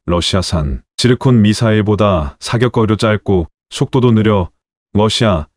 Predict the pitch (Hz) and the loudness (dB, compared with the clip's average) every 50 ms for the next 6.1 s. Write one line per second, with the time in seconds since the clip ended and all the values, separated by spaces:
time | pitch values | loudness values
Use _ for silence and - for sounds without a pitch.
0 | _ _ _ _ _ _ - 104 113 110 - 123 117 113 117 117 - - - 117 | _ _ _ _ _ _ 0 0 0 0 0 0 0 2 2 0 -2 -2 -4 -2
1 | 127 123 - - 123 113 110 113 107 95 92 92 - - 104 - - - 104 98 | -2 -2 -2 0 0 2 2 2 2 2 0 -2 -2 -2 -4 -4 -2 -4 -4 -4
2 | - - 101 85 - - 101 85 101 95 87 82 82 - - - 78 76 - 76 | -2 -2 -2 -2 -2 -2 -2 0 0 0 0 0 -4 -6 -4 -4 -4 -4 -4 -4
3 | 71 69 - _ _ _ - 107 113 123 123 120 113 113 110 - - 120 113 104 | -6 -8 -10 _ _ _ -2 2 2 2 4 4 2 2 0 0 0 0 0 2
4 | 117 110 - 107 98 92 104 104 104 98 85 76 - _ _ _ _ _ - - | 0 0 0 -2 -2 0 2 2 2 2 0 -2 -6 _ _ _ _ _ -4 0
5 | 120 117 120 113 131 123 113 127 123 117 107 101 95 107 107 107 104 107 107 95 | 2 2 2 2 2 2 2 2 2 2 2 2 2 2 2 2 2 2 2 0
6 | 80 71 | -2 -4